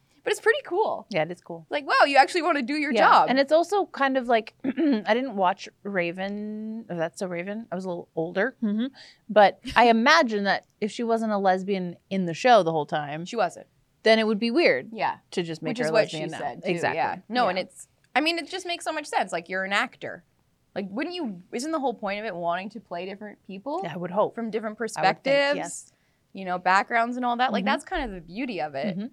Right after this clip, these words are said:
Speaker 1: Um,
Speaker 2: Mm-hmm.
Speaker 1: so I, I don't know, it's refreshing. Um, one of the things she said was, "I didn't wanna change who she was.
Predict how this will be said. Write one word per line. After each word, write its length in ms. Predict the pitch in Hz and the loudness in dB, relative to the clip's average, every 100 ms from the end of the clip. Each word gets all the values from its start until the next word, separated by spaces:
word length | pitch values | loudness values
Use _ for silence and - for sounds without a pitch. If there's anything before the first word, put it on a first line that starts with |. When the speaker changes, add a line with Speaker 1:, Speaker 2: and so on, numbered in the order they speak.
| _ _ | _ _
Speaker 1:
Um, 280 | - - 214 | -10 -6 -4
Speaker 2:
Mm-hmm. 100 | 180 | -2
Speaker 1:
so 140 | 196 339 | 2 4
I, 40 | |
I 40 | |
don't 300 | 330 539 605 | 4 4 4
know, 40 | 359 | 0
it's 120 | 254 | -2
refreshing. 640 | 277 277 339 - 190 175 - _ _ _ _ - | -2 0 0 0 -2 -4 -12 _ _ _ _ -4
Um, 380 | 180 175 175 - | 0 0 -2 -8
one 160 | 220 220 | -4 -2
of 60 | |
the 60 | 208 | -2
things 220 | 214 208 | -6 -8
she 100 | - 202 | -6 -4
said 300 | 214 196 185 | 0 0 2
was, 320 | 190 190 185 - | 2 0 -2 -6
"I 80 | 202 | -2
didn't 200 | 277 285 | -2 -2
wanna 180 | 277 254 | -4 -4
change 360 | - 226 220 | -6 -6 -8
who 100 | 185 | -10
she 160 | - 214 | -10 2
was. 400 | 285 311 320 | 4 6 2